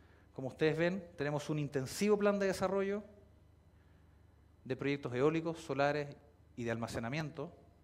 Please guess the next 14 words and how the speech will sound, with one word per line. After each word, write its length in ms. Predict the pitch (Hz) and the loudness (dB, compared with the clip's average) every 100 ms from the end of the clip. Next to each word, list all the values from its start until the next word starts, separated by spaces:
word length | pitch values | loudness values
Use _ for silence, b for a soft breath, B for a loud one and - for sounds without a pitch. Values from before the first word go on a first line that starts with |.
| - - - - - - | -20 -20 -20 -20 -20 -16
que 120 | - 131 | -6 -4
nos 100 | 127 | -2
permitan 460 | 131 147 165 170 | -4 -2 -2 -2
complementar 600 | 156 139 131 131 127 175 | -2 -4 -2 -4 0 2
esa 140 | 175 170 | 2 0
oferta 420 | 185 - - 104 - - - | 0 0 -4 -12 -14 -16 -10
con 120 | 113 | -8
energía, 600 | 110 104 - 147 110 - | -6 -8 -4 -2 -2 -4
con 160 | 123 | -10
potencia 440 | 110 117 160 151 - | -6 -4 -2 -2 -4
y 40 | |
con 80 | 120 | -6
servicios 240 | 123 113 | -8 -8
complementarios 720 | - 117 117 107 143 165 190 | -10 -6 -6 -4 -2 -2 -2